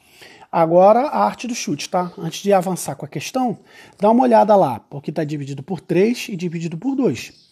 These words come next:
Se tá dividido por três e dividido por dois, está dividido por seis. O único que tem essa resposta é letter B. Morreu a questão. Você não precisa fazer mais ela,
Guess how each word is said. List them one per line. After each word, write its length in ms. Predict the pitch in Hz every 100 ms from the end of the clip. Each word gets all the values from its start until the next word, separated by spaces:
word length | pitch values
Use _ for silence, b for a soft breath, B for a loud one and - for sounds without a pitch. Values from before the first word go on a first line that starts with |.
| _
Se 120 | - -
tá 120 | 262
dividido 380 | 240 233 247 208
por 160 | 254
três 260 | 240 185 147
e 40 |
dividido 360 | 147 156 151 147
por 180 | 147 208
dois, 220 | 196 208
está 220 | - 220
dividido 320 | 196 202 185
por 160 | 190 285
seis. 440 | - 196 196 - b b b -
O 60 |
único 240 | 294 - 202
que 140 | 233
tem 200 | 220 190
essa 160 | 180 202
resposta 560 | 214 - 226 220 202 -
é 140 | 175
letter 400 | 147 151 196 240
B. 260 | 202 214 226 _ b b b _ 220
Morreu 380 | 170 226 226
a 60 | 254
questão. 420 | 262 - 185 135
Você 120 | - 190
não 80 |
precisa 240 | 196 - 220
fazer 260 | 233 202
mais 240 | 226 208 147
ela, 420 | 147 170 226